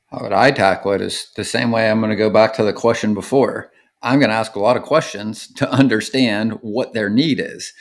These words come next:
because everything you just outlined is what I need to understand before I give them a rate. What is the type of freight? How high risk is it? Is it by appointment? Is it first come, first serve?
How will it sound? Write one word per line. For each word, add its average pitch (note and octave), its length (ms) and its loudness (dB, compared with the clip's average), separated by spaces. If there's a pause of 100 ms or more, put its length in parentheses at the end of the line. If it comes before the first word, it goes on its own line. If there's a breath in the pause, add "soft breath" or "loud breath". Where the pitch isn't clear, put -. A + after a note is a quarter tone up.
(200 soft breath)
because C3 300 4
everything G3 520 4
you F3+ 140 2
just D#3+ 200 2
outlined A2 500 2
is G#2 100 -2
what A2 140 2
I A2+ 80 4
need B2+ 180 8
to A2 80 6
understand A#2 480 2
before G2+ 240 2
I G2+ 60 6
give G2+ 180 2
them F#2+ 140 -2
a F#2+ 60 -2
rate. G2 280 -2 (300)
What A#2+ 180 4
is A#3 160 8
the D3 80 6
type A2 260 4
of G2 120 -4
freight? G2 360 -2 (280 soft breath)
How G#2+ 160 4
high B2+ 140 4
risk E3 360 4
is G2 160 0
it? - 140 -4 (260 soft breath)
Is G#2 140 -4
it A#2 120 4
by A#2+ 140 8
appointment? C#3 640 2 (240)
Is G2+ 100 -6
it A2 120 -2
first A#2+ 300 0
come, C3+ 160 6
first C3+ 280 0
serve? G#2 420 2